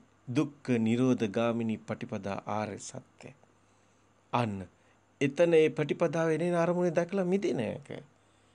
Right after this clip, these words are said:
ඒ මිදෙන එක්කෙනාටයි නිරෝධ සත්‍ය හම්බ වෙන්නේ. අන්න සමුදය ආර්ය සත්‍ය, දුක්ඛ ආර්ය සත්‍ය, නිරෝධ ආර්ය සත්‍ය, මාර්ග ආර්ය සත්‍ය, චතුරාර්ය සත්‍ය.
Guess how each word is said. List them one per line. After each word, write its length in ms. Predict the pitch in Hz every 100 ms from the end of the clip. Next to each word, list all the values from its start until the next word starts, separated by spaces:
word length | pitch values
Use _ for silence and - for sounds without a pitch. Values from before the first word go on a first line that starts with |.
| _ -
ඒ 80 | 143
මිදෙන 300 | 151 160 160
එක්කෙනාටයි 680 | 139 139 117 117 110 110 107
නිරෝධ 340 | 110 117 104
සත්‍ය 340 | - 98 -
හම්බ 200 | - -
වෙන්නේ. 240 | - 101 - - - -
අන්න 220 | 110 104 95 - - -
සමුදය 400 | - 110 131 127 120
ආර්ය 300 | 117 113 98
සත්‍ය, 420 | 98 - - 98 - _ _ _ _ _ -
දුක්ඛ 380 | 110 151 160 175
ආර්ය 260 | 127 113 104
සත්‍ය, 420 | 110 - - 92 - _ _ _ _ 110
නිරෝධ 340 | 120 139 113
ආර්ය 260 | 101 92 95
සත්‍ය, 420 | 104 - - - - _ -
මාර්ග 340 | 107 113 107 104
ආර්ය 240 | 92 82
සත්‍ය, 420 | - - - - - - _ _ _ -
චතුරාර්ය 640 | - 113 107 110 127 117 98
සත්‍ය. 460 | 107 - - 107